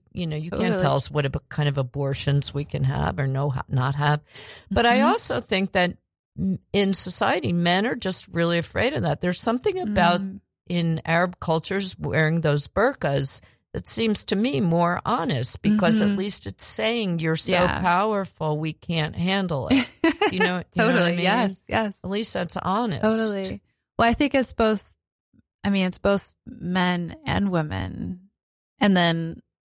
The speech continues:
Speaker 2: the professional sphere versus the private sphere. There are all these appropriateness factors about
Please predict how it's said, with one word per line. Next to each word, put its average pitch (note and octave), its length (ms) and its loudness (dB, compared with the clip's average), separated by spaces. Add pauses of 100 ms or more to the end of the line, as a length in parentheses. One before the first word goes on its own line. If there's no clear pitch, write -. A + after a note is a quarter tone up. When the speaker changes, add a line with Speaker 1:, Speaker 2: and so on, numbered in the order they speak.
Speaker 2:
the F3+ 100 2
professional - 640 -2
sphere G#2 540 0
versus - 580 -4 (120)
the - 60 -10
private - 460 -4
sphere. - 540 -2 (760)
There F3 220 4
are E3+ 40 4
all E3 200 2
these D#3 720 0 (960)
appropriateness - 1400 -4
factors - 880 -2
about - 520 0